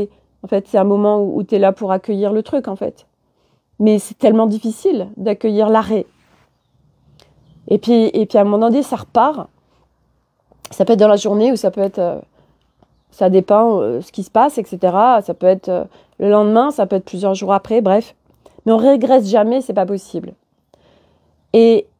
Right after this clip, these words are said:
et en fait, euh, moi, donc, il, ouais, c'était vraiment cette notion de, d'élan. Et, et moi, ce matin, je vous partage ce qui s'est passé pour moi. C'était,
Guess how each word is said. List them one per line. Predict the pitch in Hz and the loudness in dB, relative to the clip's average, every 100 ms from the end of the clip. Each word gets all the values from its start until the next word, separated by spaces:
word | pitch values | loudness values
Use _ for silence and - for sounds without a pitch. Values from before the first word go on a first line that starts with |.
| _ - | _ -2
et | 226 220 | 2 2
en | 226 | 2
fait, | 285 285 294 | 2 0 0
euh, | 196 185 190 _ _ _ _ _ _ _ _ _ _ _ _ _ - | -2 -2 -6 _ _ _ _ _ _ _ _ _ _ _ _ _ -4
moi, | 208 247 | 0 2
donc, | 226 220 214 | 2 -2 -6
il, | - 117 - | -8 -8 -6
ouais, | 147 240 | 2 2
c'était | 240 233 262 254 | 2 -4 -2 0
vraiment | 226 226 | 0 -2
cette | 240 202 | -2 -4
notion | 214 208 - 226 | -4 -6 -6 -8
de, | 226 196 185 _ _ _ - | -6 -6 -8 _ _ _ -10
d'élan. | 180 214 208 175 - _ _ _ _ _ _ - | 0 2 2 -2 -6 _ _ _ _ _ _ 0
Et, | 226 - | 2 4
et | 247 | 2
moi, | 240 | 2
ce | 302 262 | 0 0
matin, | 254 247 247 | -2 2 2
je | 302 | 0
vous | 233 | -2
partage | 220 220 254 | -2 0 0
ce | 262 | -2
qui | 226 | -8
s'est | 196 | -4
passé | 214 247 | -2 -2
pour | 226 | -2
moi. | 202 196 | 0 -2
C'était, | 233 185 185 | -4 -6 -8